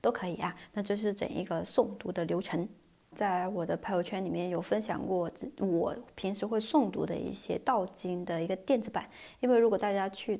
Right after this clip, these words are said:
想要早晚课的话，去道观里面请应该是可以的，尤其是皈依了的小伙伴是可以去请到早晚课的。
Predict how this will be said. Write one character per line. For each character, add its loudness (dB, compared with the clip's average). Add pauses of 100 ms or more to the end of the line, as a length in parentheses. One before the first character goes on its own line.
(120)
想 -6
要 -4
早 2
晚 0
课 -2
的 2
话， -2
去 0
道 4
观 0
里 -8
面 -4
请 -4
应 0
该 -4
是 -2
可 -6
以 -4
的， -8 (280)
尤 6
其 0
是 4
皈 10
依 6
了 4
的 0
小 -2
伙 -4
伴 -2
是 -2
可 -6
以 -2
去 -6
请 -6
到 -2
早 -2
晚 2
课 -4
的。 -4